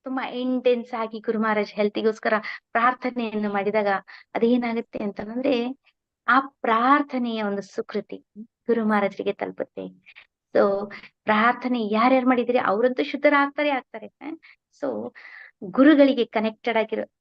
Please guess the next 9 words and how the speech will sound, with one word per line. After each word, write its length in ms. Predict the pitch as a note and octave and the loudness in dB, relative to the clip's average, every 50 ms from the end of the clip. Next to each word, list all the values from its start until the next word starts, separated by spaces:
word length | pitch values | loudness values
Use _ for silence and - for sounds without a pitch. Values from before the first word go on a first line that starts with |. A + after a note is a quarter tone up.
| _ _ | _ _
ಕನೆಕ್ಟೆಡ್ 460 | - G#3 G#3+ A3 A3 _ - A#3+ A3+ | -10 -6 -6 -6 -6 _ -4 -2 0
ಆಗಿರೋ 320 | A3 G3+ F#3 G3 G3+ G#3 G3 | 0 -2 -2 -4 -6 -8 -6
ಗುರುಗಳಿಗೆ, 560 | - - G#3 A3 G#3+ A#3 G#3 F#3+ F#3+ G3+ - - _ _ | -4 -4 -4 -2 -2 -2 -2 -2 -4 -8 -14 -16 _ _
ಹ್ಮ್, 240 | G3 G#3+ A#3+ C4 B3+ _ - | -20 -18 -18 -18 -20 _ -14
ನಮ್ಗೆ 300 | A3 G3+ G3+ G#3 G#3+ G#3+ | -10 -10 -8 -6 -4 -4
ಯಾರು, 360 | G#3 G#3 G3 G3 G#3+ A3 G#3+ G#3+ _ _ | -2 -2 -4 -4 -4 -6 -6 -10 _ _
ಹ್ಮ್, 220 | - A3 B3+ C4+ - - - - - - G#3+ | -16 -14 -14 -14 -14 -16 -14 -14 -10 -8 -6
ಈ 120 | A3 A#3 | -4 -2
ಒಂದು 280 | A3+ G#3 G3+ G3+ G3 | -2 -2 -4 -4 -4